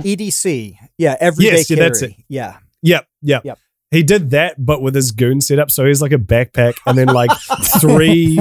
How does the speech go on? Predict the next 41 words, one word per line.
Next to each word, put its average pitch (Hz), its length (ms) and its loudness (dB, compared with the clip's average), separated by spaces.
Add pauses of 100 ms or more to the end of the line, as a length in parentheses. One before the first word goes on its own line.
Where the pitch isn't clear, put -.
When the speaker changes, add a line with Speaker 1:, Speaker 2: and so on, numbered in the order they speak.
(220)
Speaker 2:
hard 165 400 2
drives 147 640 0 (300)
and 135 200 2
then, 135 180 2
like, 120 280 0
lotion. 123 840 0 (400)
And, 120 320 4
like, 165 160 2
it's, - 240 2
it's 180 200 -2
like 165 240 0 (100)
if, 160 160 0 (140)
if 143 160 2
an 156 100 -4
earthquake 143 480 -2
hits 147 300 -2
and 147 100 0
he 135 60 2
has 131 180 0
to 131 100 -2
run 120 520 -2
and 120 180 0
you 120 120 4
have, 113 140 0
like, 117 220 -4
the, 117 260 2
the, 113 320 0 (140)
you 123 100 2
know, 107 220 2 (140)
the 123 80 2
bag 120 260 0
by 113 160 -2
the 120 100 -2
door 113 300 0
with 113 120 -2
the 113 100 2
essentials. 117 600 0
It 131 80 0
was 117 140 -2
like 123 240 0
that. 107 300 0